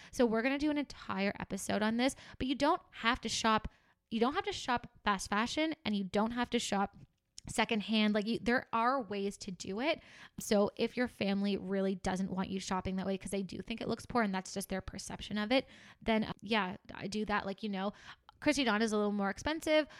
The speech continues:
but, like, they do have great dresses. We've talked about Thori for biker shorts. There are t-, so many, there's one of my favorite stores is sh-,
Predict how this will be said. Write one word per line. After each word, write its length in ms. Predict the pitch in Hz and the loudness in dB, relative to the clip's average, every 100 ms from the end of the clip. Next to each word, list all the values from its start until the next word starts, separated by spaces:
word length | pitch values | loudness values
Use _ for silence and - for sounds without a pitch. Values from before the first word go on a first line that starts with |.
| - - | -6 0
but, 140 | 202 | 2
like, 380 | 214 208 185 - | 2 0 -2 -4
they 140 | 208 | -4
do 140 | 196 190 | -4 -6
have 140 | 190 | -6
great 180 | - 220 | -8 -2
dresses. 420 | 262 269 285 262 | 0 2 2 2
We've 140 | 214 208 | 0 -4
talked 220 | 190 - | -6 -8
about 160 | 196 - | -10 -4
Thori 340 | 214 214 214 | -2 0 -2
for 140 | - | -6
biker 340 | 196 247 247 240 | -4 -2 0 0
shorts. 340 | - 233 233 - - - | 2 2 0 -4 -16 0
There 120 | 226 | 2
are 160 | 208 208 | 4 2
t-, 160 | - | -2
so 140 | - 254 | 0 2
many, 180 | 254 - | 2 0
there's 320 | 214 214 - - | 0 0 -2 -10
one 180 | 208 196 | -6 -4
of 40 | 196 | -2
my 100 | 196 | -4
favorite 380 | - 208 202 - | -2 -2 -2 -4
stores 440 | - 208 202 202 - | 0 2 2 0 -4
is 500 | 220 208 196 185 - _ _ _ _ _ _ - | 2 4 4 2 -2 _ _ _ _ _ _ -14
sh-, 340 | - - | -10 -8